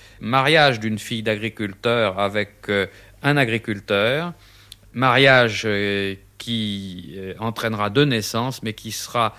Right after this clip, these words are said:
d'autant plus malheureux, euh, que le mari fut atteint de troubles psychiques graves. Bien entendu, euh,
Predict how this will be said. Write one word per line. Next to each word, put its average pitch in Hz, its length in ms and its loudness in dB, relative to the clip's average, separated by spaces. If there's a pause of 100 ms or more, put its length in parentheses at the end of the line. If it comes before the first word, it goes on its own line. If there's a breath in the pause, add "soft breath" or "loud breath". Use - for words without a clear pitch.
(240 loud breath)
d'autant 143 260 2
plus 127 160 -6
malheureux, 120 640 0 (260 loud breath)
euh, 113 220 -2 (140)
que 156 340 0
le 131 220 -4
mari 127 420 0
fut - 320 -8
atteint 143 380 -2
de 113 120 -2
troubles 127 580 -6
psychiques - 760 -10
graves. 101 760 2 (640 soft breath)
Bien 117 220 2
entendu, 123 720 0
euh, - 320 -16